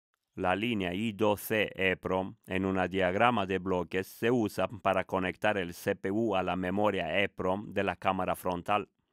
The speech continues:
Esta conexión permite que los datos almacenados en la memoria eprom sean accedidos y procesados por el C P U para su procesamiento.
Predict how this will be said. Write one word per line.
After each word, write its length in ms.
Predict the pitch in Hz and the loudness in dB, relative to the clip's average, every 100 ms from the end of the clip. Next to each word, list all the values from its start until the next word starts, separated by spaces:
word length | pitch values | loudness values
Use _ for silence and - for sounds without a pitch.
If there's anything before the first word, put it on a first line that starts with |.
| _ _ _ _ _ | _ _ _ _ _
Esta 300 | 123 - 139 | -10 -4 -4
conexión 680 | - 139 147 - 120 107 104 | -4 -4 -4 -6 -6 -4 -4
permite 500 | 107 104 98 87 92 | -4 -4 -4 -6 -6
que 140 | 95 | -4
los 200 | 92 92 | -4 -4
datos 400 | 95 117 - 107 | -2 -2 -2 -2
almacenados 920 | 107 110 117 - 139 110 92 95 98 | -2 0 -2 -2 -2 0 -2 -2 -4
en 140 | 98 95 | -6 -2
la 120 | 92 | -2
memoria 640 | 98 98 107 101 87 85 95 | -2 0 0 0 0 2 0
eprom 460 | 90 90 95 107 | 0 -2 -2 -4
sean 420 | - - 110 110 | -10 -2 -2 0
accedidos 880 | 92 95 - 127 117 98 92 95 - | -2 -6 -4 -2 -2 -2 -2 -4 -6
y 140 | - 113 | -8 -8
procesados 800 | - 123 - 127 110 95 95 - | -2 -2 -2 -4 -2 -2 -2 -6
por 220 | 95 92 | -6 -4
el 100 | 90 | -6
C 220 | - 92 | -8 -8
P 160 | - 92 | -4 -4
U 200 | 110 92 | -2 -4
para 220 | - 90 90 | -4 -2 -2
su 180 | 101 | -4
procesamiento. 880 | 90 95 - 90 90 98 107 98 - | -4 -4 -4 -4 -2 -2 -2 -4 -8